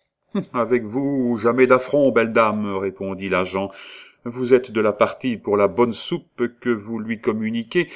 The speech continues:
et votre discrétion à l'épreuve de l'eau et du feu.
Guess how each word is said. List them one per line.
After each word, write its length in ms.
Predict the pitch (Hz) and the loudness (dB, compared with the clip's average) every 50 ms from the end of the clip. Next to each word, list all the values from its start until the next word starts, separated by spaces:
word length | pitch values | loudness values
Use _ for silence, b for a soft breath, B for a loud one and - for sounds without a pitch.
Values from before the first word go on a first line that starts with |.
| B B B B - | B B B B -4
et 180 | 151 143 139 139 | 0 2 2 4
votre 300 | 127 131 123 127 - 120 | 6 6 4 4 2 0
discrétion 680 | 110 117 110 - - - 101 95 - - - 151 - 104 107 | 0 -2 -6 -6 -2 0 0 0 -2 -4 -8 -8 -6 -4 -4
à 80 | 98 | -2
l'épreuve 560 | 95 98 98 92 95 - - 117 120 101 95 | 0 0 -2 -2 -2 -2 -2 -2 -2 -2 -4
de 80 | 87 98 | -4 -4
l'eau 240 | 101 101 120 110 107 | -2 -2 -2 0 0
et 80 | 110 | -2
du 140 | 104 107 117 | -4 -4 -8
feu. 400 | 110 - - 120 131 123 101 90 | -10 -6 -2 0 0 0 0 -2